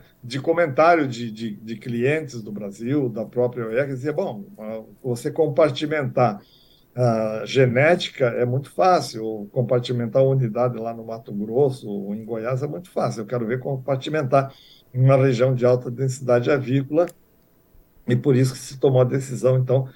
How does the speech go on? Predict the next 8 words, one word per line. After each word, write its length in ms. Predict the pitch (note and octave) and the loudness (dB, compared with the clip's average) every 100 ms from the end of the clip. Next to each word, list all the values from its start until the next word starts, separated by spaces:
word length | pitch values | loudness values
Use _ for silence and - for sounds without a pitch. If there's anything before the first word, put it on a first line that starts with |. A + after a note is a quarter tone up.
| - - - | -20 -20 -6
de 100 | B2 | -2
fazer 280 | C3 A#2+ B2+ | 2 2 4
um 80 | C3 | 2
compartimento 840 | C#3+ B2+ C3 B2+ A2+ A#2+ B2+ B2+ | 0 0 -2 -2 -10 -6 -6 -4
lá 200 | A2+ A#2+ | -6 -6
em 20 | |
Itapiranga, 800 | B2 B2 G#2 C3+ A2+ G2+ F2+ E2+ | -4 -6 -4 -4 -4 -4 -8 -10
né? 180 | G2 G#2+ | -8 -8